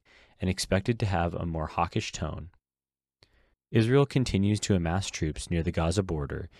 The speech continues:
in advance of a ground offense, with uncertain geopolitical outcomes.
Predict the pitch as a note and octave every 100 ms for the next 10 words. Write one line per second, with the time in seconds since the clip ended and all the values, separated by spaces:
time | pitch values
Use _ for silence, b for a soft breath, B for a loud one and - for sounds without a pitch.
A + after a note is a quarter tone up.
0 | B B B - F2+ F2 F2+ F#2+ A#2 -
1 | A#2+ A2 E2+ D#2+ E2+ - - - - -
2 | - _ _ G2+ - G2 G#2+ - F#2+ F#2+
3 | F2 D#2+ D#2+ D#2+ D2 - E2+ C#2+ - -
4 | - - -